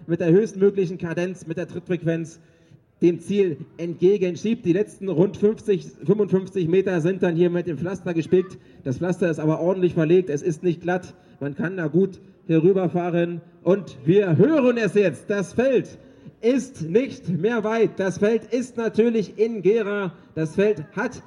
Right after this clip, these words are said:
die eintausend Meter Marke passiert und ich weiß nicht, wie es Ihnen geht. Ich krieg hier grad ein bisschen Gänsehaut, denn gleich geht es hier los. Gleich haben wir hier das große Finale.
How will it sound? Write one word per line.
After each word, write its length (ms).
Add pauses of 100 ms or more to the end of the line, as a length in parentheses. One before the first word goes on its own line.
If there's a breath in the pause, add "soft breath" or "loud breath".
(120)
die 140
eintausend 720
Meter 280
Marke 520 (280 loud breath)
passiert 540
und 80
ich 100
weiß 220
nicht, 160
wie 80
es 80
Ihnen 240
geht. 240
Ich 160
krieg 140
hier 100
grad 200
ein 120
bisschen 260
Gänsehaut, 540 (220 loud breath)
denn 160
gleich 420 (300 soft breath)
geht 200
es 180
hier 120
los. 300
Gleich 360
haben 240
wir 100
hier 160
das 180
große 300
Finale. 600